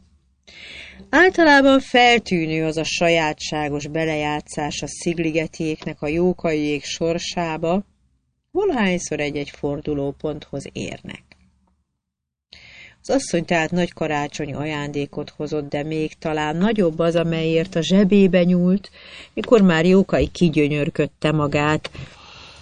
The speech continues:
Ez egy kis csomag arany volt,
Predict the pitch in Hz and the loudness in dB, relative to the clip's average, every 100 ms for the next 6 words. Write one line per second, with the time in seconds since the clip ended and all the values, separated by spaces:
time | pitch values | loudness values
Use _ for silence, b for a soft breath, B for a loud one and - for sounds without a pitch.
0 | B B - 214 208 - 294 269 - 233 | B B 4 6 6 4 0 0 2 6
1 | 190 151 - - 165 131 120 127 127 120 | 6 4 -2 -4 -2 -6 -8 -6 -2 -2
2 | 135 - | -2 -8